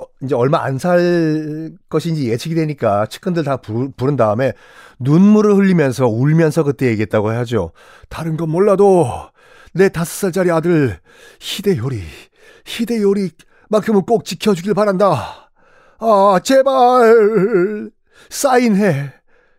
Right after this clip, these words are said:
사인하란 말이야. 지켜준다고."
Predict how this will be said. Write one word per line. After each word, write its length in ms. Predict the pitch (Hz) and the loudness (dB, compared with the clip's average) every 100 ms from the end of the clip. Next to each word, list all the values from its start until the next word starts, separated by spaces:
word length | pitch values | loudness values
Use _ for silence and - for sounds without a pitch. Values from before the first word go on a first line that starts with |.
| _ | _
사인하란 560 | - 269 277 247 240 220 | -6 0 2 2 2 2
말이야. 640 | 220 214 196 196 147 135 _ _ _ | 2 2 2 2 0 -4 _ _ _
지켜준다고." 800 | - 170 220 180 175 160 127 92 | -8 0 0 0 0 0 -2 -4